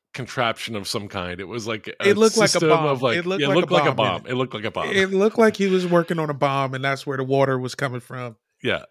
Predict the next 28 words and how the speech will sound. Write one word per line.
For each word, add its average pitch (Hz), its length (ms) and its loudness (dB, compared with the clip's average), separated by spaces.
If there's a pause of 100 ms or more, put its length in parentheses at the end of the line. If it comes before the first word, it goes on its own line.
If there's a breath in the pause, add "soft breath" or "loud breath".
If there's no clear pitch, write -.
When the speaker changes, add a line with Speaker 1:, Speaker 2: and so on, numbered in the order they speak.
(160)
Speaker 2:
It 143 120 -8
looked 208 180 -2
like 196 180 2 (180)
fucking 165 380 -4
Die 160 220 4
Hard 139 280 0
Three, 107 320 -14 (140)
okay? 147 260 -2
It 143 160 -4
looked 170 160 -2
like 185 180 4
when 165 220 0
Samuel 156 380 0
L. 143 40 2
Jackson 135 600 -2 (640 soft breath)
and 139 180 -4
Bruce 127 260 -4
Willis 131 300 -2
had 123 200 -4
to, 113 220 -8 (120)
uh, 120 240 -6
figure 135 400 -2
out 127 120 0
how 131 100 0
to 127 100 -2
dump 127 360 -4
the 135 80 -2
water, 123 560 0